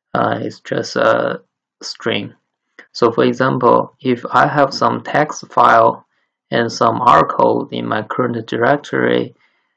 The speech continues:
and in the text file it is just a matrix one, two, three, four,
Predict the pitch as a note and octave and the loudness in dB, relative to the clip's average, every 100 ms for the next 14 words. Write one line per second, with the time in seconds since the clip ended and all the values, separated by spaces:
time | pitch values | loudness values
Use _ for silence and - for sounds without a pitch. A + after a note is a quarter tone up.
0 | _ - A#2 A2 A2 G#2+ G2+ D3+ E3 - | _ 0 0 2 -2 -2 -2 -2 -2 -2
1 | B2 B2 A#2+ A#2 A2 - A#2 - - A#2 | 2 6 6 4 -2 -8 -16 -18 -8 -6
2 | A2+ - A2+ A2+ B2 C#3+ - B2 A2+ - | -4 -2 -2 0 -2 -4 -2 -2 -2 -4
3 | A2+ A2+ A2+ A#2+ - B2 A#2 - D#3 E3+ | -4 -4 -4 -8 -8 -10 -8 -2 0 0
4 | E3+ | -2